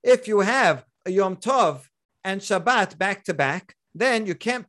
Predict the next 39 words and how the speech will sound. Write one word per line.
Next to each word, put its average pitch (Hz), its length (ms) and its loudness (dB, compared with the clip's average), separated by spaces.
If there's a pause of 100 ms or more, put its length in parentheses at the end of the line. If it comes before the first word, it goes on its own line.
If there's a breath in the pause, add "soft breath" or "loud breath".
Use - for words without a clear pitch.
pluck 226 220 2
vegetables 208 500 0
on 202 140 2
Yom 185 160 -2
Tov 180 220 0
either. 220 440 -2 (200)
And 165 120 -8
now 190 140 -2
you're 202 140 2
gonna 180 180 -2
have 160 160 -2
a - 40 -6
problem 135 460 -4
because 139 320 -6
two 220 160 -4
days 180 260 2
in 165 120 0
a 165 60 2
row, 160 340 4 (180 soft breath)
you're 165 120 -6
gonna 175 180 -2
pick, 208 280 -2
a, 185 120 4
let's 180 180 0
say 180 100 -2
you 175 60 0
have 165 160 -2
Yom 165 140 -4
Tov 180 260 -2
and 170 100 -4
then 165 120 -6
Shabbat. 151 400 -2 (280 soft breath)
So - 120 -6
you're 175 100 0
gonna 175 160 2
pick 226 200 -2
the 202 60 0
vegetables 190 840 2 (120)
on 180 420 -4